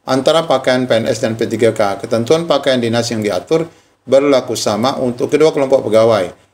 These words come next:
yaitu mengikuti jenis dan model pakaian dinas yang ditetapkan. Oleh karena itu, baik P N S maupun P tiga K diharuskan mengenakan pakaian dinas sesuai dengan ketentuan yang sama. Eh, ini, ya,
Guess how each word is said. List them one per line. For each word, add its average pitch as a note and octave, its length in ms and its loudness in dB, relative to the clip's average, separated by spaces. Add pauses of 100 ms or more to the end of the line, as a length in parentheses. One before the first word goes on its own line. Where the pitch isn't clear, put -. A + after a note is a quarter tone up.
(160)
yaitu A2+ 240 0
mengikuti C#3+ 800 0
jenis C3 400 0
dan A2+ 160 -2
model G#2+ 320 2
pakaian G#2+ 320 0
dinas A#2 320 -2
yang B2+ 80 0
ditetapkan. B2+ 640 0 (400)
Oleh G#2+ 160 -2
karena A2 240 0
itu, F3+ 400 4 (240)
baik A2 240 -4
P - 0 -
N A2+ 160 0
S C#3 160 0
maupun A#2+ 240 0
P A2 160 -2
tiga G#2 240 0
K A2 80 2
diharuskan B2 400 -2
mengenakan A#2+ 400 0
pakaian C#3+ 320 -2
dinas B2+ 400 -2 (300)
sesuai D3+ 400 0
dengan B2+ 240 0
ketentuan A2 560 0
yang G#2 400 0
sama. F#2+ 640 -2 (480)
Eh, G2 640 -4
ini, G#2+ 160 -4
ya, G2+ 160 -4